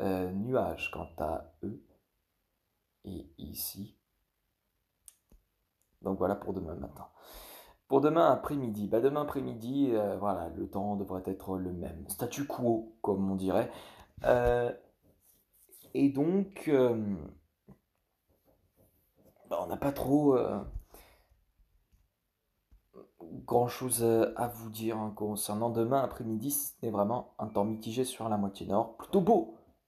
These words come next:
et estival sur la moitié sud. Pour demain soir, on garde les mêmes.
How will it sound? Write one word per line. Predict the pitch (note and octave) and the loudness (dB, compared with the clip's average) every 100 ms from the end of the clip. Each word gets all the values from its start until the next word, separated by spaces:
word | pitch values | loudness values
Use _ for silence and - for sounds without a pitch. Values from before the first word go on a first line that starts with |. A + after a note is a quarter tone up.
| _ - | _ -4
et | G#2 | -4
estival | G2+ - F#2+ G#2 B2 B2 - _ _ _ | -4 -6 2 4 4 0 -14 _ _ _
sur | - - C3 | -10 -4 0
la | G2+ | 0
moitié | G#2 A#2+ - | 0 -4 -6
sud. | - - F2+ E2 - E2+ - | -8 -8 -10 -14 -10 -10 -2
Pour | E3 | 4
demain | E3+ E3 D#3 | 6 6 4
soir, | - G2 F#2 - - - - _ _ - | 0 0 0 0 -2 -8 -16 _ _ -8
on | G#2 | -6
garde | G#2 G#2+ G#2 | 0 0 2
les | G#2 G2+ | -2 -2
mêmes. | - F#2 B2 | -6 -8 -10